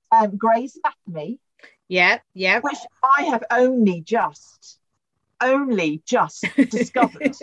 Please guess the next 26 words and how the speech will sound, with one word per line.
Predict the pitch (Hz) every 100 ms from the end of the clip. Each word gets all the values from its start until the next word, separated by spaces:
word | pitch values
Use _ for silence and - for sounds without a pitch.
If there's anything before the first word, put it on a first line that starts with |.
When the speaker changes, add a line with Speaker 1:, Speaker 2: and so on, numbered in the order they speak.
| 262 _
Speaker 1:
Can | 262
you | 285 277
believe | 277 277 311 359 -
that? | 180 - - - 659 - - 480
Um, | 480 466 523 -
so | 508
I'm | 240 247 247
kind | 277 262
of | 240
working | 254 254 240
my | 233
way | 226 -
through | 233
the | 214
series | 233 220
and | 233
I'm | 220
binge | 226 214 185
watching | 190 - 196
that. | 180 170 - _ _ _ _
Uh, | 277 -
and | 254 -
N | 262 233 _ _ _ _ -
C | 254
I | 233
S, | 277 - _ _